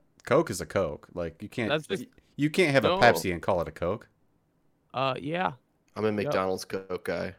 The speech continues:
Speaker 2: And, like, I think it's, I think, I, I think that's deep South. I think that is just, like, Georgia and maybe Alabama,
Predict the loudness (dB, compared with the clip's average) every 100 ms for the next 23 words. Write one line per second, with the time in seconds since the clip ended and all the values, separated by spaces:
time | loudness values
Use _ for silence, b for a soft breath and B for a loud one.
0 | 0 2 2 0 -2 -2 -2 0 0 0
1 | -2 -2 0 0 0 -2 -4 -2 -2 -4
2 | -2 -2 -4 -2 -2 0 0 0 -2 -6
3 | -8 -4 -6 -6 -4 -4 -4 -4 -2 -2
4 | -4 -4 -4 -4 -4 -4 -4 -4 -2 -2
5 | -4